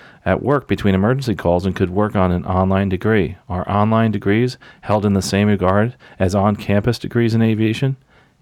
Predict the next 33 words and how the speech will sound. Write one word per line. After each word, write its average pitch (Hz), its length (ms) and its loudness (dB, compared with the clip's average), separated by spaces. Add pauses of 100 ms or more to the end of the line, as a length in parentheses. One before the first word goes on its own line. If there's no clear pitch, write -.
And 110 260 0
third, 95 640 -2 (600)
I 87 80 -4
hope 120 260 -2
to 143 80 -2
get 123 280 -2
through 98 300 0
a - 40 0
few 156 340 -2
more 151 200 0
ratings 117 300 2
in 92 40 0
the 92 140 0
next 104 140 -2
few, 107 420 -2
uh, 95 220 2
four 113 260 0
years, 85 380 -2 (360)
specifically 117 640 0
instrument 131 400 0
commercial 92 520 -2 (120)
and 95 220 0
certified 87 400 -2
flight 104 220 2
instructor, 98 380 -4
with 90 100 0
the - 80 0
hopes 147 400 -2
that 98 180 -2
I 95 80 2
would 95 180 0
be 92 200 0
able 107 360 0